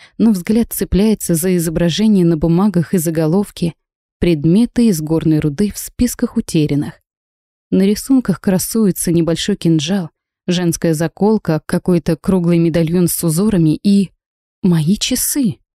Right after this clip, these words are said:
Это точно мои часы. Такие, какими дед подарил их моему отцу.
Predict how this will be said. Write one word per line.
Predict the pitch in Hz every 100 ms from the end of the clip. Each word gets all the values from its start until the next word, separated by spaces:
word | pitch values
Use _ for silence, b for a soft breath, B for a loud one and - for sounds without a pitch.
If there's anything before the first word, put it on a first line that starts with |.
| _ _ _
Это | - 226 170 -
точно | - 190 240 - 170
мои | 160 151 151
часы. | - 220 - 247 180 - _ _ _ _
Такие, | - 208 - 285 233
какими | - - 220 185
дед | 151 165 226 -
подарил | 180 160 175 214
их | 175 -
моему | 180 165 165
отцу. | 165 - - 151